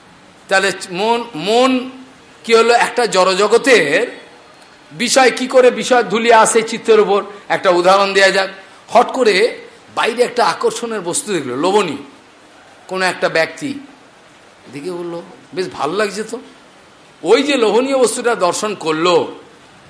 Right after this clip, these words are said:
দর্শনের ফলেতে কি হলো? তার চিত্তেতে, চিত্ত মানে ম্যাগনেট, চিত্ত চক, একেবারে ম্যা-, যেমন ফটো, ক্যামেরা ফটো করে টক করে ওই লোভনীয় বস্তুটা ছবি উঠে গেল। তাহলে চিত্ততে বিষয়ের একটা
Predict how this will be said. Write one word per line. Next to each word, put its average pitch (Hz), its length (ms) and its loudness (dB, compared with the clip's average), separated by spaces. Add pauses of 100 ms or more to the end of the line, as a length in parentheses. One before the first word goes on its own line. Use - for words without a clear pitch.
(180)
দর্শনের 220 440 0
ফলেতে 196 380 0
কি 190 200 -6
হলো? 208 480 2 (420)
তার 202 200 0
চিত্তেতে, 254 560 -2
চিত্ত 262 340 -4
মানে 240 260 -2 (320)
ম্যাগনেট, 208 500 -2 (400)
চিত্ত 262 320 -6 (520)
চক, 262 140 -2 (300)
একেবারে 220 300 0
ম্যা-, 190 460 -6
যেমন 185 280 0
ফটো, 185 240 2
ক্যামেরা 208 440 0
ফটো 190 220 -2
করে 202 240 -6 (320)
টক - 200 0
করে - 140 -16 (680)
ওই 294 180 4
লোভনীয় 240 400 2
বস্তুটা 220 320 0
ছবি 185 240 -4
উঠে 147 200 -8
গেল। 95 120 -14 (1200)
তাহলে 185 200 0
চিত্ততে 247 600 0
বিষয়ের 233 440 0
একটা 233 580 4